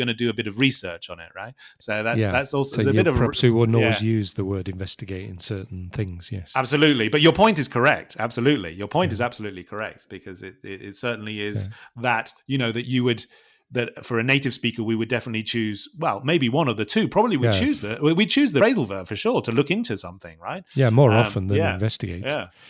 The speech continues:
Speaker 1: yeah, yeah,
Speaker 2: Investigate
Speaker 1: absolutely.
Speaker 2: sounds a bit more for-, this is off-, not always the case, but often the, the alternative that you have to the phrasal verb as I say, often is of Latin origin. So it's probably the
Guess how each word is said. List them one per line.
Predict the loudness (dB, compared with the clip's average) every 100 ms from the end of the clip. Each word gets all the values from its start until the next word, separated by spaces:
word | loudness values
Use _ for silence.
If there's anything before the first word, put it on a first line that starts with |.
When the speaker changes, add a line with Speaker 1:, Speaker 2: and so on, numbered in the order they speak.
| -10
Speaker 1:
yeah, | -6 -2
yeah, | 2
Speaker 2:
Investigate | 4 4 4 4
Speaker 1:
absolutely. | 4
Speaker 2:
sounds | 4 4
a |
bit | 2
more | 6 6
for-, | 6 6 6 6
this | 0 4
is | 4 2
off-, | 0 -2 -2 -8
not | 2 4 4
always | 4 4 6 4
the | 2
case, | 0 -2 -2
but | -4
often | -2 -2 0 0 2
the, | 2 0 -2 -8 _ -20 _ _ _ _ _ 4
the | 6
alternative | 6 6 4 4 2 0
that | 0 0
you | 2
have | 2 0
to | -4
the | -2
phrasal | 2 2 2 0
verb | 0 -2 -6 -20 _ _ -6
as | -4
I |
say, | -2 -2 -2 -4
often | -4 -4 -6
is | -6 -10 _
of | -8 -4
Latin | -4 -4 -2
origin. | 0 -2 -2 -6 -2
So | -2
it's | 0 0
probably | 0
the | 0